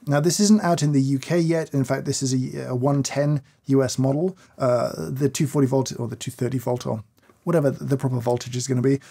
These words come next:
That's coming a little bit later, and so I don't have the pricing for that yet. But in the U S, this is three hundred and forty-five dollars, which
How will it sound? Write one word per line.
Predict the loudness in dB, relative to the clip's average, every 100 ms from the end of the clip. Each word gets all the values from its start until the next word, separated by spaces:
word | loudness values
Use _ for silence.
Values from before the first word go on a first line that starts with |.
| -20 2
That's | 4 4
coming | 2 4 6
a |
little | 4 2
bit | 2
later, | 2 2 0
and | -2 0
so | 0
I |
don't | 0
have | 0
the | -4
pricing | 0 0 0 -4
for | -4
that | -6
yet. | 0 0 0 -4
But | -2
in | 2
the | 4
U | 6 4
S, | 2
this | 0 -2
is | -2 -4
three | 0 6 6
hundred | 6 4 2 2
and | 0 0
forty-five | 2 0 0 -2 0 -2 0
dollars, | 0 0 -6 -10 -2
which | 2 2 2 -2 -2